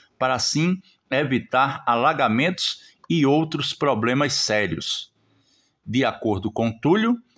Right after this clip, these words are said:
é preciso que não só nesta época,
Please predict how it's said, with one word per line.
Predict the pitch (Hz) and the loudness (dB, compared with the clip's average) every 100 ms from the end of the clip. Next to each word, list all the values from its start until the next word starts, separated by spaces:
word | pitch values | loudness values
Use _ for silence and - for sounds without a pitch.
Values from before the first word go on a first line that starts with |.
| - | -6
é | 131 | -4
preciso | 131 139 - 147 131 | -2 -2 0 -2 -2
que | - | 0
não | 135 185 233 | 0 2 2
só | - 185 190 | 0 0 2
nesta | 165 139 - 180 | 2 0 0 2
época, | 143 180 247 - 247 247 | 2 0 -2 -2 -2 -2